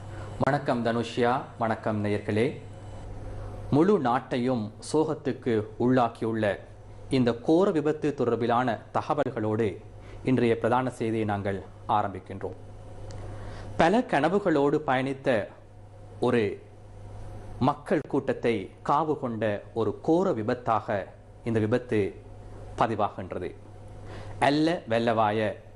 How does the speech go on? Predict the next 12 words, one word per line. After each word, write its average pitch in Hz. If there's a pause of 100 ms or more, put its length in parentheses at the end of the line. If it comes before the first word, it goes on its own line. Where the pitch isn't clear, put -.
(640)
இருபத்தி 214 (140)
மூன்றாம் 160
மைல்கல் 131
பகுதியிலே 110 (540)
இந்த 120
விபத்து 127 (260)
நேற்றிரவு 110 (840)
ஒன்பது 202 (120)
பதினைந்துக்கும் 143 (480)
ஒன்பது 147
இருபதுக்கும் 180
இடைப்பட்ட 127